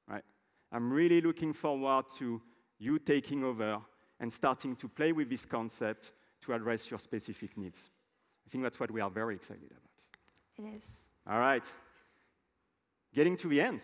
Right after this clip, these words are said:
Speaker 2: We are getting to the end. And it wouldn't be a session about future-proofing if we also didn't take a look into the future. So, Antoine, can you share a bit more about what's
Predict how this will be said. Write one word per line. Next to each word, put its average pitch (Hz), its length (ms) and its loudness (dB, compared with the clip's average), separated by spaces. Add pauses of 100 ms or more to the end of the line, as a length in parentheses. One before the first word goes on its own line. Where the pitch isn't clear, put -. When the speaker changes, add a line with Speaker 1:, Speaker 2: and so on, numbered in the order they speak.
(640)
Speaker 2:
We 262 120 -4
are 233 240 2
getting 233 320 0
to 220 120 -8
the 196 200 -6
end. 190 380 -4 (720)
And 277 540 6
it 277 120 -2
wouldn't 330 260 -2
be 302 140 -2
a 285 60 0
session 254 680 -2
about 220 300 0
future-proofing 220 1200 -6
if - 160 -8
we 247 300 -4
also 196 440 -4
didn't 190 360 -8
take 190 480 -12
a 214 60 -8
look 190 420 -6 (100)
into 196 680 -6
the 196 100 -10
future. - 480 -8 (420)
So, 226 380 2 (100)
Antoine, 254 400 2
can 226 220 -4
you 294 400 -4
share 240 300 -2
a 226 40 -2
bit 220 180 -4
more 208 220 -2
about 185 420 0
what's - 440 -6